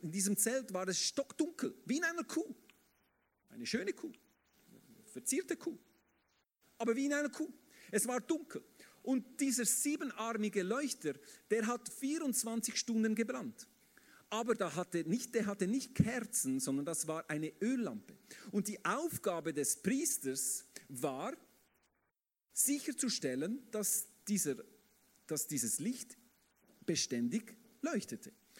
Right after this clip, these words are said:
Und so war es, dass frühmorgens, wenn, bevor der Tag anbrach, musste der Priester Öl nachschütten, damit eben dieses Licht weiterbrennt. Also wir sehen durch diesen Satz, das Licht brannte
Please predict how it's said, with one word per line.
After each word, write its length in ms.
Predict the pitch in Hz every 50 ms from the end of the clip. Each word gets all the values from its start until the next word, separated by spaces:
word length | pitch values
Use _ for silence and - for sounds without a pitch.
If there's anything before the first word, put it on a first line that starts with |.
| - - - 190
Und 220 | - 214 226 208 -
so 260 | - 269 320 302 214
war 220 | 156 143 180 220
es, 180 | 277 285 - -
dass 180 | 202 190 - 165 - -
frühmorgens, 800 | - - 190 254 262 240 160 135 143 147 - 277 294 320 - -
wenn, 140 | 147 131 - - -
bevor 320 | - - - - 160 196 247
der 160 | 247 233 226
Tag 320 | - 180 180 165 143 -
anbrach, 640 | - 117 139 180 202 208 220 180 190 247 277 - - -
musste 680 | 143 156 160 156 151 170 180 220 254 247 - - 254
der 140 | 208 180 151
Priester 480 | - - 165 180 214 233 226 - 226 - - - -
Öl 420 | 160 185 247 294 320 311 285 208
nachschütten, 920 | 139 120 123 120 131 165 214 254 - - - - 254 247 254 311 294 330 320 - - - - -
damit 380 | - 170 160 175 214 220 - 143
eben 240 | 131 127 131 190 208
dieses 280 | - 156 156 180 -
Licht 200 | 185 202 - -
weiterbrennt. 500 | 226 220 170 - - - - 73 - - - - - - - -
Also 200 | - 170 156 196
wir 140 | 185 233 220
sehen 280 | - - 269 302 285 226
durch 140 | 214 185
diesen 360 | - - 247 269 254 254 226 185
Satz, 520 | - - 175 151 - - - - - - - - - - _ _
das 300 | - 190 185 180 - -
Licht 400 | 180 226 277 262 - - - -
brannte 600 | - - 202 208 220 262 269 254 - - 208 160